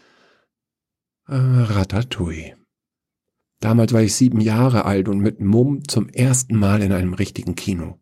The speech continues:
Popcorn, eine Schachtel Eiskonfekt, Werbung für die Nintendo Wii und für McDonald's und ein erwachsenlanger Film über Essen und Kochen. Besser kann es nicht werden.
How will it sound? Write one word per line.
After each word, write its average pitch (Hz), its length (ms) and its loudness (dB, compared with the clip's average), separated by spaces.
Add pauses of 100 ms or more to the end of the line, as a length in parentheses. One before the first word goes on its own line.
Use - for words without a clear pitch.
(420)
Popcorn, 95 800 -2 (260)
eine 92 180 -2
Schachtel 92 360 -4
Eiskonfekt, - 840 -2 (520)
Werbung 107 560 2
für 95 120 -4
die 90 120 -2
Nintendo 90 680 -4
Wii 113 540 2 (180)
und 92 140 -6
für 95 100 -4
McDonald's 107 760 0 (340)
und 185 380 2
ein 120 240 0
erwachsenlanger 107 880 -2
Film 117 480 0 (160)
über 92 240 -4
Essen 120 520 0 (180)
und - 240 -2
Kochen. - 460 -4 (760)
Besser - 360 -2
kann 85 260 -4
es - 160 -10
nicht 82 240 -12
werden. - 480 -10